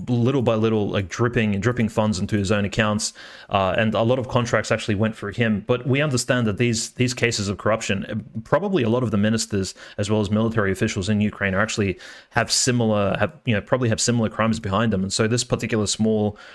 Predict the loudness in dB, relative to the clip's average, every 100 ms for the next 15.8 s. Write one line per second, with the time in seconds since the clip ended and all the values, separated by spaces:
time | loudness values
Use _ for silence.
0 | -12 -2 -2 0 0 0 -2 -4 -2 -2
1 | 0 0 0 0 0 0 0 0 -2 -4
2 | -2 -2 0 0 2 2 2 0 0 2
3 | 2 2 0 2 0 0 0 0 0 -2
4 | -2 -2 -2 -2 0 0 -2 -2 0 2
5 | 2 0 0 0 0 -4 -12 -16 -4 0
6 | 0 0 -2 0 0 -2 0 0 0 0
7 | 0 -2 -4 -8 -4 -2 0 0 0 0
8 | 0 0 0 0 -2 -2 0 0 -6 -20
9 | -20 -20 _ _ 0 0 0 2 0 0
10 | 0 0 2 0 0 -2 0 -2 0 0
11 | 0 2 0 0 -6 -4 -6 -4 -2 0
12 | 0 2 0 0 -4 -8 -6 -2 0 2
13 | 2 2 0 0 2 2 0 -2 -2 -2
14 | -2 0 2 0 0 -2 0 2 0 0
15 | -2 -2 0 0 0 0 0 -2